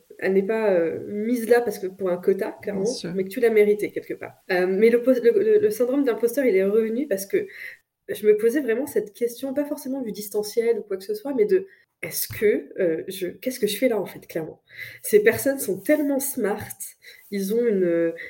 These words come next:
Speaker 1: tu vois, une vision stratégique qui est, euh, à, je sais pas moi, à, à plus cinq ans. Et toi, t'es là, euh, je me dis, mince, euh, je sais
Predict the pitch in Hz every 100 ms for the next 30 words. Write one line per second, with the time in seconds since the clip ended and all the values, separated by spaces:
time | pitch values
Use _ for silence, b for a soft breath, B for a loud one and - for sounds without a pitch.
0 | - - 214 214 180 208 226 240 - 214
1 | 214 214 208 233 254 196 165 - - 180
2 | 185 165 151 143 - - - 151 - 202
3 | 170 - - 170 175 160 - - 254 -
4 | 247 240 233 240 - B - 214 262 302
5 | 285 208 196 262 254 196 190 180 175 170
6 | 170 185 190 113 175 - 196 196 196 196
7 | 240 208 208 - - 180 170 - 170 -
8 | - - _ _ _ _ - 196 190 190